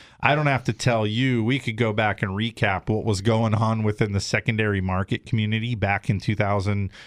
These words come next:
two, three, four, five, six. It was wild who was allowed to come in and design a mortgage product and who to market to and then how to securitize it with no real skin in the game. Some of the good things that I think that C F P B has given us have been things like that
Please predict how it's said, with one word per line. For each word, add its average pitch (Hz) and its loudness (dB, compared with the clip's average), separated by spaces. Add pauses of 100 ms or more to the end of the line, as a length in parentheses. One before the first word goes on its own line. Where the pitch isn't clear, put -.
(140)
two, 117 0
three, 113 -2
four, 110 0
five, 101 0
six. - -2 (400)
It 160 2
was 160 2
wild 117 2
who 120 2
was 113 0
allowed 110 0
to 107 -2
come 110 0
in 110 0
and 98 0
design 104 0
a 101 0
mortgage 101 -2
product 104 0
and 92 0
who 110 0
to 113 -2
market 104 -2
to 113 0
and 104 -2
then 101 0
how 117 0
to 113 2
securitize 113 0
it 104 -2 (340)
with 131 2
no 147 2
real 135 2
skin 117 -2
in 104 0
the 95 -2
game. 123 0 (640)
Some 190 0
of 226 -4
the 185 0
good 147 0
things 151 -2
that 135 2
I 127 0
think 131 -2
that 117 -2
C 139 -2
F 127 -2
P 123 0
B 123 -2
has 107 -2
given 120 -2
us 110 0
have 98 -2
been 117 0
things 120 -2
like 117 0
that 113 2